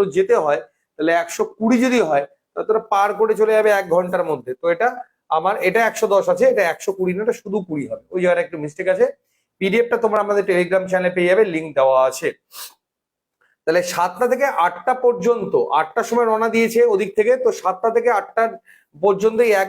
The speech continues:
ঘন্টা শুধু এর দিকে বি যে ট্রেনটা যাচ্ছে সেটা গেছে, সেটা এক ঘন্টায় কতটা যাচ্ছে,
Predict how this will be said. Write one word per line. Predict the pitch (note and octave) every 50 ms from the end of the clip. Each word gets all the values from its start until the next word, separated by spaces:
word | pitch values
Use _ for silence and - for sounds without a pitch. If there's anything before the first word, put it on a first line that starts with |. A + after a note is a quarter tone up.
| F#3 F#3
ঘন্টা | G#3 A3 A3 G#3 B3+ B3 -
শুধু | - A3 G3+ B3+ C#4+ D#4 D4 - _ _ _ _ _ - E3+ F3+
এর | G3+ A3 A3+ G#3+
দিকে | A#3+ A3+ B3 A#3+
বি | F#3 A3 G3+ F#3+
যে | G#3+ G#3
ট্রেনটা | F3+ G#3 G3+ G3+ G#3 A3
যাচ্ছে | A3 A3 A3 B3 - -
সেটা | G3+ E3+ E3+ D3
গেছে, | C#3 B2+ - - _ _ _ _ _ _ _ _ _ _
সেটা | - F#3+ F#3 G#3+ G3+
এক | G3+ F#3+ F3
ঘন্টায় | G3+ G#3+ A3 A#3 A#3+ A3+
কতটা | A#3+ A3+ A#3 A3+ B3+ B3+
যাচ্ছে, | A#3+ - - -